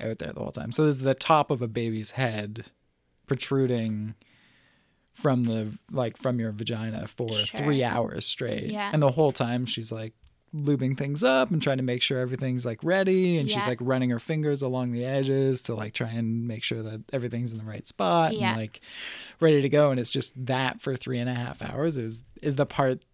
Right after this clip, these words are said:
Speaker 1: to me that it's, like, just seems so divorced from reality, 'cause it's not the thing that I, like, associate with you or your body
Speaker 2: Right.
Speaker 1: at all.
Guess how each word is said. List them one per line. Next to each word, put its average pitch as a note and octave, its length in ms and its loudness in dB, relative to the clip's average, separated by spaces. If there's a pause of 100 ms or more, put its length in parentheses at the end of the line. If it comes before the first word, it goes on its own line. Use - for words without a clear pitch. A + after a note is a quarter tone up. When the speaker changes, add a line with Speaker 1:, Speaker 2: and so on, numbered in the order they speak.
(140)
Speaker 1:
to - 120 -4
me A#2+ 160 -2
that A2 200 -6
it's, A2 140 -10
like, - 160 -8
just A#2 160 -4
seems - 240 -6
so - 140 -6
divorced - 460 -12
from - 160 -10
reality, D2 400 -10
'cause C3 140 -4
it's B2 180 -4
not C#3+ 220 2
the B2 80 -4
thing B2 240 -4
that A2 140 -6
I, A2 80 -8
like, A2+ 180 -10
associate - 880 -6 (640)
with B2 200 -6
you B2+ 260 2
or A2+ 80 0
your G#2+ 300 -6
body G#2 580 -4 (260)
Speaker 2:
Right. F#3 460 -2
Speaker 1:
at A#2+ 200 -2
all. A#2 480 -4